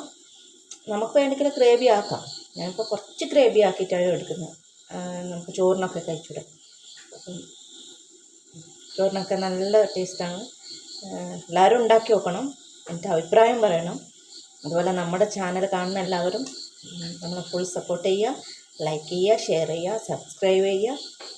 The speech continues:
എല്ലാ, എല്ലാ, എല്ലാവരും നമ്മളെ കൂടെ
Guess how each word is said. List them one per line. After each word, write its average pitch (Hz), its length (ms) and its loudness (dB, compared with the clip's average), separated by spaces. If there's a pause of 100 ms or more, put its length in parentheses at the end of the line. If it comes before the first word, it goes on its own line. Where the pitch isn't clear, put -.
(460)
എല്ലാ, 180 360 -6 (160)
എല്ലാ, 233 460 4
എല്ലാവരും 233 460 6
നമ്മളെ 226 340 6
കൂടെ 208 160 2